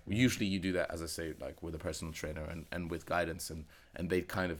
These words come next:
worry about doing all of that stuff for you because there is, like, an element of technicality to these calculations and to the process of collecting the data.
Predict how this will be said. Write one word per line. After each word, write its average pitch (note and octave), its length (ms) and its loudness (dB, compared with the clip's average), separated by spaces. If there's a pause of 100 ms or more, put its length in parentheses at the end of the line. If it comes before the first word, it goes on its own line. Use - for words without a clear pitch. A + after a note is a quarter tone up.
(140)
worry F#2+ 300 6
about E2+ 480 0
doing F2+ 180 2
all E2 100 0
of E2 80 -2
that E2 160 0
stuff - 220 0
for G2+ 160 0
you A2 140 2
because F#2+ 300 -8
there E2 180 2
is, F2 160 -2
like, E2+ 200 -4
an E2+ 80 -2
element E2+ 300 -4
of - 100 -8
technicality E2 720 -4
to D#2+ 160 -10
these E2 160 -6
calculations F2+ 760 -6 (320)
and D#2+ 120 -8
to D#2+ 80 -6
the D#2+ 80 -4
process D#2 420 -4
of D#2+ 100 -6
collecting D#2+ 380 -2
the E2 80 -8
data. F#2 320 4